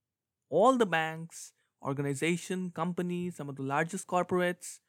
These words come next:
they all are transparent with their transaction and with their actions. Now, folks, I don't know if you're aware of this, but last year, uh, the Congress of the United States called some of the largest companies in the world, like Apple, Google, and Amazon, and all of their representatives, and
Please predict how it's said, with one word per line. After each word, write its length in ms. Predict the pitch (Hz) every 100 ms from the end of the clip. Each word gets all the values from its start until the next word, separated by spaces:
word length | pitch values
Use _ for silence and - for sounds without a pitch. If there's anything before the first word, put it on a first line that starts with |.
| _ _ _ -
they 120 | 165
all 340 | - 185 240
are 80 | 233
transparent 760 | - 160 151 - 170 180 196
with 120 | 156 147
their 80 | 151
transaction 680 | 147 131 127 139 156 -
and 140 | 175 151
with 120 | 139
their 140 | 147 -
actions. 760 | 127 127 - - - - - - _ _ _ _ _ _ _ _ _ _
Now, 60 | 160
folks, 240 | - 170
I 100 | -
don't 200 | 202 247
know 100 | 214
if 240 | 170 147 -
you're 160 | 170
aware 240 | 220 196 180
of 140 | 160
this, 200 | 143 143
but 200 | - 127
last 580 | 127 127 180 330 - -
year, 260 | - - - _ _ _ _ _ _ _ _ _
uh, 140 | 139 -
the 80 | -
Congress 800 | - 175 233 165 131 - - - -
of 100 | 139
the 60 |
United 320 | 143 143 143
States 460 | 143 - 143 135 -
called 300 | - 139 139
some 120 | 143
of 60 | 139
the 80 | 139
largest 380 | 135 147 147
companies 420 | - 151 156 151 143
in 80 |
the 100 | 135
world, 300 | 131 160 165
like 140 | 139 131
Apple, 380 | 135 135 135 135
Google, 440 | 139 143 139 139
and 300 | 135 135 131 -
Amazon, 500 | 143 156 139 131 135
and 100 | 135
all 100 | 139
of 80 | 139
their 100 | 139
representatives, 680 | 139 143 139 147 151 147 139
and 200 | 139 147